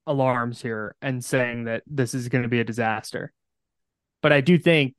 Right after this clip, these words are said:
you know, we've talked so much as we've done these previews where we talk about how good the running back room is. Oh, the receiving room is really good. The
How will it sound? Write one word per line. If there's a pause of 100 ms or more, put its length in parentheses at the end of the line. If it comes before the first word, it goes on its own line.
(140)
you
know,
we've
talked
so
much
as
we've
done
these
previews (600)
where (160)
we
talk
about
how
good
the
running
back
room
is.
Oh,
the
receiving
room
is
really
good.
The